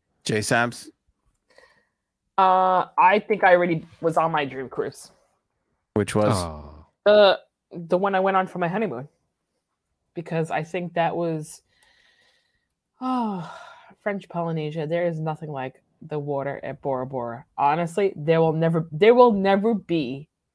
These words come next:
Speaker 2: like, s-, like, so much so that I don't even have any desire to go to Hawaii.
Speaker 1: <laughs> Wait, I gotta get a map. Where were you? You, I thought you were Tahiti?
Speaker 2: <laughs>
Speaker 1: Bora
Speaker 2: Yep.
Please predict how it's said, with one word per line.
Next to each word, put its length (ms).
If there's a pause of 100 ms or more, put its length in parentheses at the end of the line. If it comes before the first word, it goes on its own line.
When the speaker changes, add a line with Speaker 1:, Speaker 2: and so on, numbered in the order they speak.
(720)
Speaker 2:
like, 360 (1160)
s-, 240 (100)
like, 260 (520)
so 360
much 440 (960)
so 460
that 300 (140)
I 100
don't 160
even 200
have 240
any 220
desire 420
to 100
go 200
to 180
Hawaii. 480 (400)
Speaker 1:
<laughs> 420
Wait, 240 (100)
I 120
gotta 140
get 160
a 40
map. 380
Where 240
were 100
you? 240
You, 340
I 100
thought 260
you 140
were 100
Tahiti? 720 (200)
Speaker 2:
<laughs> 200 (1400)
Speaker 1:
Bora 320
Speaker 2:
Yep. 60